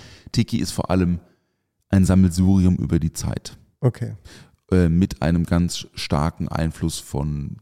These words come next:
Speaker 1: den, von, von, ähm, äh, den Inseln im Pazifik.
Speaker 2: Mhm.
Speaker 1: Ne, also Samoa,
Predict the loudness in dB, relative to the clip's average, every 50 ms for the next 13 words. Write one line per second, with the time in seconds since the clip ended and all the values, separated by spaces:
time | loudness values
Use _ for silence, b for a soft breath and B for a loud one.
0 | _ -6 -6 -6 -8 -10 -12 -8 -6 -6 -6 -6 -8 -12 -18 -10 -8 -6 -6 -6
1 | -8 -10 -8 -8 -6 -6 -6 -8 -8 -10 -12 -12 -10 -8 -8 -8 -8 -10 -12 -16
2 | -18 -12 -12 -10 -8 -4 -2 -2 0 2 2 2 4 4 2 2 2 0 0 0
3 | -2 -2 -2 -6 -8 -8 -8 -12 -2 2 4 4 4 4 2 0 -2 -2 -2 0
4 | 0 -2 -4 -4 -2 0 0 2 4 4 4 4 2 2 2 2 0 0 -2 -4